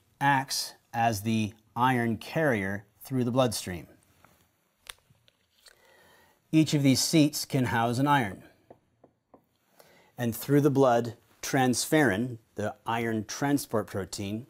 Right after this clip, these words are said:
sends iron to tissues. The liver is the site where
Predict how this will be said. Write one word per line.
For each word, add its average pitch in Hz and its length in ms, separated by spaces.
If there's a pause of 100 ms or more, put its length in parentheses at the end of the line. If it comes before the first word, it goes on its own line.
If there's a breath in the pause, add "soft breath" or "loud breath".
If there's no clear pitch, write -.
sends 104 360
iron 87 420
to 113 80
tissues. - 500 (1800 soft breath)
The 123 100
liver 135 540 (3500 soft breath)
is 131 200
the 135 120
site 147 580 (260)
where 131 260